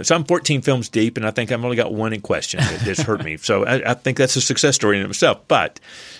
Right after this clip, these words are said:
Speaker 1: we took that ideology of tr-, teaching patients or teaching people through film, 'cause we all go to film and we always learn something, maybe nonsense, or we maybe a quote a line from a movie or remember something that occurred or maybe a fact.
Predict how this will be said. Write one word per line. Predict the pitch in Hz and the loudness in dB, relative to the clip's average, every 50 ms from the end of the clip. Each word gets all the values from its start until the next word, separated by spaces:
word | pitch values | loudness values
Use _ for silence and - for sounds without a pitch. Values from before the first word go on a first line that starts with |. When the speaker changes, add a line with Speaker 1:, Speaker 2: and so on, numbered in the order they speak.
| - - | -6 -2
Speaker 1:
we | - 123 | -2 0
took | - 156 147 123 - | 4 2 2 4 4
that | 127 113 110 | 2 2 4
ideology | 101 98 95 85 110 104 101 92 107 120 113 101 82 - - 85 85 - | 2 2 0 0 0 0 0 0 0 0 0 -2 -2 -2 -6 -6 -6 -6
of | - - - | -6 -8 -8
tr-, | - - - - 120 | -10 -10 -4 -4 -4
teaching | - - - - 160 165 - - - 160 151 139 | -4 -4 0 2 2 2 4 2 2 2 0 -2
patients | - - 95 87 82 - - 82 80 82 - - | -2 0 0 0 0 -2 -6 -6 -6 -6 -6 -6
or | 78 | -6
teaching | - - - 120 - - 107 98 92 | -6 -2 -2 0 0 0 -4 -4 -6
people | - - 101 98 95 - 87 | -4 -2 -4 -4 -2 -2 -6
through | 80 - - 78 | -6 -4 -4 -6
film, | - - - 87 69 - - - - _ _ _ - - 147 - | -6 -4 -6 -6 -6 -6 -10 -14 -20 _ _ _ -20 -18 -10 -4
'cause | - - 90 - | -2 -2 0 0
we | 90 85 | -2 -2
all | - - 98 110 127 | 0 2 4 4 4
go | 127 147 147 | 4 4 2
to | 147 | 2
film | 139 - 113 113 110 107 107 110 107 - - | 0 0 -2 0 0 0 -2 -4 -6 -10 -8
and | - 87 | -8 -6
we | 80 76 78 | -4 -4 -4
always | - 92 95 98 98 95 85 | -2 0 4 4 4 4 2
learn | 95 92 90 82 | 0 -2 -2 -2
something, | - - - 67 65 - - 69 - - | -2 -2 -4 -4 -6 -12 -14 -12 -4 -2
maybe | 147 160 185 | 0 0 2
nonsense, | 160 151 139 117 - - 73 - - - - - _ - - - - - - - | 2 2 0 0 -2 -6 -8 -8 -10 -12 -12 -12 _ -20 -20 -20 -20 -20 -12 -2
or | 110 113 | 0 0
we | 123 | 2
maybe | 135 147 147 151 | 2 2 4 4
a | 147 135 | 4 2
quote | 143 - - 143 139 | 0 2 4 4 6
a | 139 127 | 6 4
line | 123 123 123 123 123 120 110 | 4 2 2 2 0 0 0
from | - 120 101 95 | -2 -2 0 0
a | 90 | -2
movie | 90 87 82 82 73 80 80 - | -4 -4 -6 -6 -6 -6 -8 -6
or | - 98 101 101 | -2 0 0 2
remember | 101 104 107 104 113 123 123 117 117 110 | 2 2 2 2 0 -2 -2 -2 -4 -4
something | - - 117 104 - 113 110 | -2 -2 -4 -4 -4 -6 -6
that | 107 104 | -4 -4
occurred | 107 104 - - 113 98 | -4 -4 -2 -2 -2 0
or | 101 104 | 0 -2
maybe | 117 123 127 127 | -2 0 0 -2
a | |
fact. | 120 - - 156 - - - _ - - | -2 0 -2 -4 -4 -4 -8 _ -20 -20